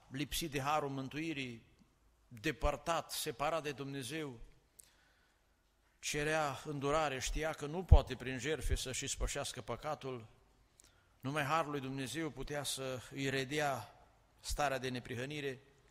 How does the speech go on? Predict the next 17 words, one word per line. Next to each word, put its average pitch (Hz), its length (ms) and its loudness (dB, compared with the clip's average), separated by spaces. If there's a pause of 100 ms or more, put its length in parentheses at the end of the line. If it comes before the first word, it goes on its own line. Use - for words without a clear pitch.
(280)
și - 120 -2
apoi 147 480 4 (840)
își 131 220 -2
dorea, 139 380 0
se 139 160 -2
angaja 131 480 0
el 139 140 0
să - 140 -4
aducă 131 300 -4
jertfe 120 340 -4
neprihănite. 107 600 -6 (1600)
Cum 185 160 2
știți, - 380 12
Domnul 175 640 -2
i-a 160 200 0
făcut 160 300 -4
bine, 135 440 -2